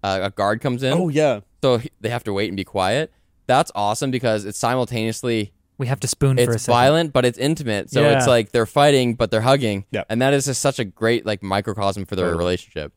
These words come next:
Speaker 2: And I like that her motivation is to get her friend's passport to help her escape. And that's such a good, I love that journey of, of Selina trying to just help her friend and then finding out she's dead
Speaker 1: I kinda
Speaker 2: and
Speaker 1: thought that was her lover.
Speaker 2: I think that's kind of the, I think that's the, uh,
Speaker 3: I think she's bisexual.
Speaker 2: subtext.
Speaker 1: Yeah.
Speaker 3: Canonically, she's bisexual.
Speaker 1: Yeah.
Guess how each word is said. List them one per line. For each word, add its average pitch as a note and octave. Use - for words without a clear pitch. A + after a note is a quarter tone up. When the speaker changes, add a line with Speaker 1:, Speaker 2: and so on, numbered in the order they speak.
Speaker 2:
And D3+
I F3+
like F3+
that F#3+
her D3
motivation B2+
is -
to A#2+
get G#2+
her A2
friend's -
passport G2
to G#2
help F#2+
her F#2
escape. F#2+
And -
that's B2
such B2+
a D3
good, G2+
I B2
love G3
that F#3+
journey A2
of, G2+
of G2
Selina G#2
trying G2
to F#2+
just G2+
help G2+
her G#2
friend F#2+
and A#2
then F2+
finding F2
out F2+
she's F2+
dead F2+
Speaker 1:
I F2+
kinda F#2
Speaker 2:
and G4
Speaker 1:
thought D4
that G#3
was F3
her C#3
lover. F#2+
Speaker 2:
I F#3+
think C4+
that's A3
kind F3
of C3+
the, C#3
I D#3+
think G3+
that's D#3+
the, C#3+
uh, A2+
Speaker 3:
I -
think E3
she's E3
bisexual. C#3+
Speaker 2:
subtext. G2
Speaker 1:
Yeah. B2+
Speaker 3:
Canonically, E3+
she's A#2
bisexual. B2
Speaker 1:
Yeah. C3